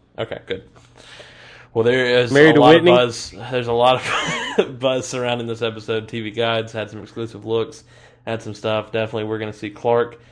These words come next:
Speaker 1: in a very familiar glasses and suit approach to a wardrobe. Uh, plus, you know, Brainiac working for Mister President Luthor.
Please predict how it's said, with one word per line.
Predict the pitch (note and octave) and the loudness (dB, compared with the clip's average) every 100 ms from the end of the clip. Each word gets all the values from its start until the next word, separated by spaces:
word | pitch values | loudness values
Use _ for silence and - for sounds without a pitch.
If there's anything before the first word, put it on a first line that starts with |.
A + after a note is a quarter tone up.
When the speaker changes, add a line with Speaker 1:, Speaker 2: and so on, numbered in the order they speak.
| _ - | _ -16
Speaker 1:
in | |
a | G2+ | -4
very | A2+ A2 | -2 -2
familiar | A2+ A2 A2 G#2+ | -6 -6 -6 -8
glasses | G2 G#2+ A2 G#2+ A2 G#2 - | -6 -2 0 -2 -6 -12 -12
and | G#2 G2 | -12 -12
suit | - - A2+ G2 - | -14 -8 -8 -8 -12
approach | A2 A2 A2 G#2 G2 - - | -14 -8 -6 -6 -8 -14 -14
to | G#2+ G2+ F#2+ E2+ | -10 -8 -8 -10
a | - | -10
wardrobe. | A2 G#2+ G#2 G#2 G2+ G#2+ G#2+ A2+ _ _ _ _ - | -10 -6 -8 -6 -6 -4 -6 -10 _ _ _ _ -8
Uh, | F#2+ F#2 - - | -6 -6 -10 -10
plus, | D#2+ F#2 - - | -10 -10 -12 -14
you | G#2+ | -8
know, | F#2+ F2 - _ _ _ _ _ - | -6 -8 -12 _ _ _ _ _ -12
Brainiac | - A2 A2 A2 G#2+ - | -4 -4 -2 -4 -4 -4
working | A2 G#2 G#2+ G2+ | -4 -4 -10 -10
for | A2 G2+ G#2 | -8 -6 -6
Mister | A2+ A2+ G#2 | -8 -10 -8
President | - A2 G#2 G2 A#2 | -4 -4 -4 -8 -4
Luthor. | C3 B2 A#2 A2+ A2 | -4 0 2 2 -2